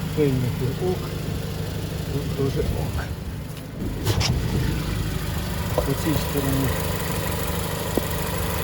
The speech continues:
По стороні. Ага, понизу мотора, по поддону. По тридцять, по шістдесят,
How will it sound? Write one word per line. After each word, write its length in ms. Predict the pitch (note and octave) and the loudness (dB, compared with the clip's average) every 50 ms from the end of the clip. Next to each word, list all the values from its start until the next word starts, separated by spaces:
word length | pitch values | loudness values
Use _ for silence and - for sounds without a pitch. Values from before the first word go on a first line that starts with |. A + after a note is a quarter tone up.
| - - - - - - - - - - - - - - - C#3+ | 0 0 0 0 0 0 0 0 0 0 0 0 0 0 0 0
По 60 | C#3 | 0
стороні. 540 | - - - C#3 C3 B2+ B2+ B2+ - B2+ - - - - - - - - - - - - - - - - - - - - - - - - - - - - - - - - - - - | 0 0 0 0 0 2 2 2 2 2 2 2 2 0 0 0 0 0 0 0 0 0 0 0 0 0 -2 -2 -2 0 0 0 2 2 0 0 0 0 0 0 0 2 2 2 2
Ага, 180 | C#3 C3+ C3+ B2+ B2+ - | 4 4 4 2 2 2
понизу 320 | C#3 C#3+ D3+ D3+ C#3+ - C#3 C#3+ | 2 2 4 4 4 4 4 4
мотора, 380 | D3 C#3 - C3+ B2+ B2 B2 A#2+ A#2+ - - - - - | 2 2 2 2 2 2 2 0 0 0 -2 -2 0 0
по 60 | - - - | 0 0 0
поддону. 440 | - - - - C3 B2+ B2 B2 B2 - - - - - - - - - - - - - - - - - - - - | 0 0 2 2 2 2 2 2 2 0 0 0 -2 -2 -2 -2 -2 0 0 0 -2 -2 -2 -2 -2 0 0 0 0
По 180 | - - - - | 0 0 0 2
тридцять, 380 | C#3 C3+ B2 - - - - - - | 2 2 2 0 0 -2 -2 0 0
по 60 | C3 | 0
шістдесят, 540 | A#2+ - - - - - C#3+ C3 B2+ B2 | 0 0 0 0 0 2 2 2 2 0